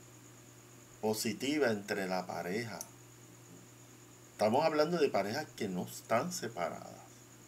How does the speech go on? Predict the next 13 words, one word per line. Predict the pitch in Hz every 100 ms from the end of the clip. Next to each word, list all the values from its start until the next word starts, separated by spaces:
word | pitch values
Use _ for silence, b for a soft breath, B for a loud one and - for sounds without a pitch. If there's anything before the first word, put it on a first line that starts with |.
| - - - - - - - - - - -
que | 110 104 -
han | 101 113 135 143
de, | 151 143 - 95
han, | 107 117 - 104
han, | 101 101 - -
todavía | 110 101 98 117 143
tienen | 131 90 101
la | 117
determinación | 123 127 131 127 123 120 - 151 131
de | 107
estar | - 101 101
compartiendo | - 120 - 95 92 - 101 107 113 95 92
con, | -